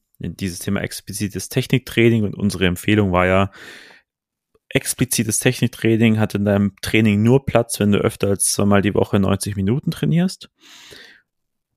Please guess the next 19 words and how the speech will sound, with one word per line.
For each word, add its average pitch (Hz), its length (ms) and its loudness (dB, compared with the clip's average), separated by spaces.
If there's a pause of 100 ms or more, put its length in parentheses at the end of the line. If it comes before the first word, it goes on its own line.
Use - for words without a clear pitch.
(120)
Trainierst 120 520 4
du 110 440 4
nur 117 400 6
zweimal 147 280 0
die 143 120 0
Woche 127 220 0
neunzig 110 400 -2
Minuten, 101 720 0 (180)
extrem - 600 -2 (340)
spielformorientiert 107 1500 0
und 92 200 -4
irgendwie 90 300 -4
integriertes 123 720 -2
Techniktraining 110 800 -4 (840)
oder 110 460 4 (160)
in 92 160 -2
unserem 90 320 -2
dreistufigen 95 960 -2
Modell 90 560 2